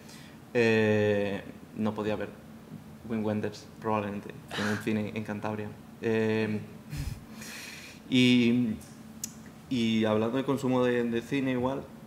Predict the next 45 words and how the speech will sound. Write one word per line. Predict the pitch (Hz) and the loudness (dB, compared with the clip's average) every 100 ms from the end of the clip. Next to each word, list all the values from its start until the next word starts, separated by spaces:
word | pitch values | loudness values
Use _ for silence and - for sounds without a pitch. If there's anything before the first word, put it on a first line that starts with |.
| - | -10
por, | 110 | -10
por, | 107 107 | -8 -10
por | - - 113 | -10 -10 -10
la | 113 | -8
parte | 107 117 | -8 -6
igual | 113 | -6
más | 117 113 | -4 -6
que | - 117 | -4 -4
nos | 117 - | -4 -2
toca, | 123 123 123 - - - - - | -2 0 -2 -6 -16 -18 -18 -14
sí, | - 123 | -2 2
es | |
verdad | 135 143 | 4 4
que | |
hay | 147 | 4
varios | 135 123 | 2 0
consumos | - 107 117 113 | -2 -4 0 2
muy | 113 117 | 2 2
diferen-, | 113 107 110 - 113 110 - - | 2 2 -2 -6 -8 -8 -8 0
además | 113 113 120 | 2 2 4
radicalmente | 131 117 127 120 117 | 4 4 4 4 2
diferenciados, | 120 107 107 104 113 139 139 | 0 0 -2 -4 2 2 2
que | - | -2
es | 107 120 | -4 -2
igual | 113 | 0
el, | 113 110 | 0 0
el | 107 | -2
consumo | 104 110 - 117 113 | -2 -6 -2 0 0
de | 107 | -2
esta | 107 - | -4 -6
vez | 107 104 | -4 -2
de | 104 | -2
igual | 104 107 110 110 | -2 -2 -2 0
una | 117 113 | 2 2
o | |
dos | 110 107 | 2 0
veces | 113 110 110 | -2 -4 -4
al | 110 | -2
año | 110 117 110 | 0 0 0
de | 107 110 | 0 0
ir | 107 | -2
al | 107 | -4
cine | 107 117 107 | -4 -2 -2
a | 104 | -2
ver, | 107 110 | -2 -4